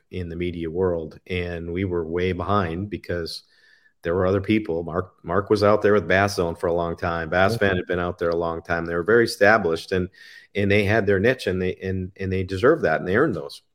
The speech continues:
Speaker 2: Mm-hmm.
Speaker 1: We're a new guy. Um, and so anytime there's struggles financially from an industry standpoint, is in order to continue with some people,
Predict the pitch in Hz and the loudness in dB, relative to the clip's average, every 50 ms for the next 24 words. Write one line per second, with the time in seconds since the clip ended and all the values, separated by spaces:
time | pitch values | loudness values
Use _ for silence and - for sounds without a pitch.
0 | _ _ _ _ _ _ _ _ _ _ _ - 87 82 82 80 82 _ - 113 | _ _ _ _ _ _ _ _ _ _ _ -20 -18 -16 -16 -16 -6 _ 4 6
1 | 117 123 123 123 107 98 78 69 - - - _ _ - 104 98 95 90 90 87 | 6 8 8 8 6 4 2 0 -4 -12 -20 _ _ -8 -6 -4 -2 -2 -2 -4
2 | 87 85 85 85 82 - - _ - 95 92 92 - - 107 95 92 90 90 87 | -4 -6 -8 -10 -12 -14 -16 _ -8 -6 -6 -4 -2 0 2 2 4 4 2 0
3 | 85 - - 92 95 110 120 120 131 117 113 104 95 90 - - - _ _ _ | 0 -2 -2 0 0 2 2 4 4 4 4 4 2 0 -2 -6 -14 _ _ _
4 | _ _ - - - - - 120 117 110 95 92 82 82 82 85 - - - _ | _ _ -16 -14 -6 0 4 6 6 6 4 2 0 -2 -2 -6 -10 -16 -18 _
5 | _ - - - - _ _ _ - - 101 95 95 104 117 110 - - - 92 | _ -20 -20 -20 -20 _ _ _ -6 -4 -2 2 4 4 4 4 2 0 -4 -2
6 | 90 87 87 87 - - - 92 90 90 87 85 85 - - 107 110 120 113 104 | -2 -2 -2 -4 -6 -6 -4 -4 -4 -4 -4 -6 -6 -6 -4 -4 -2 -2 -2 -4
7 | - - - 92 90 - - 101 92 90 92 - - 92 87 87 85 87 87 85 | -4 -4 -6 -6 -4 -2 -2 0 0 -2 -4 -4 -4 -4 -4 -4 -6 -6 -6 -6
8 | 85 85 - - - - - - 98 95 101 110 113 113 110 101 98 - 95 95 | -6 -8 -8 -10 -12 -12 -10 -6 -4 0 0 0 0 0 -2 -4 -6 -6 -8 -8
9 | 98 - 123 117 107 98 90 87 85 82 85 82 - - - 101 85 87 - - | -6 -4 -2 -2 0 0 0 -2 -2 -4 -6 -8 -8 -6 -4 -4 -4 -4 -6 -10
10 | 82 - - 87 82 80 82 | -12 -8 -6 -6 -6 -6 -8